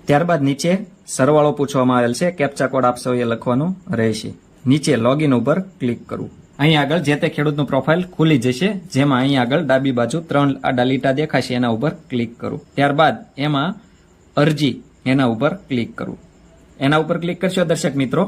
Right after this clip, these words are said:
એટલે અહીં આગળ આપ સૌએ જેટલી અરજી કરેલી છે એ અરજી, એમાં એક્શન, સ્થિતિ, અરજી નંબર, ઘટકનું નામ, વિભાગનું નામ, અરજીની તારીખ વગેરે દેખાશે. અહીં આગળ દર્શક મિત્રો આપ સૌ જોઈ શકો છો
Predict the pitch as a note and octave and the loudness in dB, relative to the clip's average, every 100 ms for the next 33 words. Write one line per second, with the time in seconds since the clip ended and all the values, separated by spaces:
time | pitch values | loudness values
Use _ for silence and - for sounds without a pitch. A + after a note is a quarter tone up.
0 | - - - C3 B2+ G#2+ - C#3+ E3+ C#3+ | -4 -16 -4 0 0 -2 -4 0 2 2
1 | D3+ E3 - D3+ D3 C3 D3 - D3 C3+ | 2 0 0 -2 0 0 -2 -2 0 0
2 | C#3 C3+ C#3 C#3+ D3+ D#3 C3+ B2 A#2+ A#2+ | -2 -2 0 0 0 0 0 2 0 0
3 | F3 G3 - - - _ - - B2+ C#3 | -2 -4 -14 -20 -20 _ -20 -2 2 2
4 | B2+ C3+ - D3 C#3 - C#3+ C3 D3 B2+ | 2 -2 0 -2 -2 -2 -4 0 2 2
5 | B2+ C#3 C3 C#3+ C#3+ C3 A#2+ C#3 - C#3 | 2 2 4 4 2 0 -2 -4 -2 0
6 | C3 C3 C#3+ D3 D3 - A#2+ C3 C3 C#3 | 2 2 2 0 -6 -4 0 2 2 2
7 | C3+ C#3 C#3 A#2+ B2+ C3+ C3 C3 C3+ C#3 | 2 2 2 0 0 -2 0 0 0 -2
8 | - A#2 A#2 B2 C#3 F#3+ - - - B2+ | -6 -4 0 2 0 0 -6 -10 -2 0
9 | B2+ G2 - - - - D3 E3 E3+ D#3+ | 0 -4 -6 -14 -20 -2 2 2 0 -2
10 | E3 F3 D#3+ D#3 D#3 D3 - C#3+ C#3+ D#3 | -2 -2 -2 0 2 2 0 2 2 2
11 | C3 B2 B2 F3+ | 0 -2 0 0